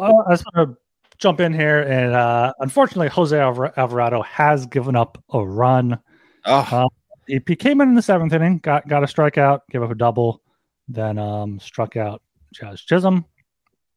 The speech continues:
Speaker 1: and, and a ground out there as well. But then it came out for the next inning, gave up a home run to, uh, Jorge Soler, and then got Arias out,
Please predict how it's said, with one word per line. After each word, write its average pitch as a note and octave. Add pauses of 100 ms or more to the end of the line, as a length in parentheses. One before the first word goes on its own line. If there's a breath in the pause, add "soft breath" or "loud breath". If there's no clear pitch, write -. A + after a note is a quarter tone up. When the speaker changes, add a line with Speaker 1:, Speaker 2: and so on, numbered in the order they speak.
(1200)
Speaker 1:
and, G#2+
and A2
a G#2
ground C3+
out C3
there A#2
as G2+
well. C3+
But A2
then A#2+
it G#2
came D#3
out C#3+
for B2+
the A2+
next C3+
inning, B2 (580 soft breath)
gave B3
up A3+
a E3+
home C#3+
run B2+
to, A2+
uh, A2
Jorge A2
Soler, F#2+ (260)
and G2+
then G#2+
got A#2+ (120)
Arias F#3
out, D3+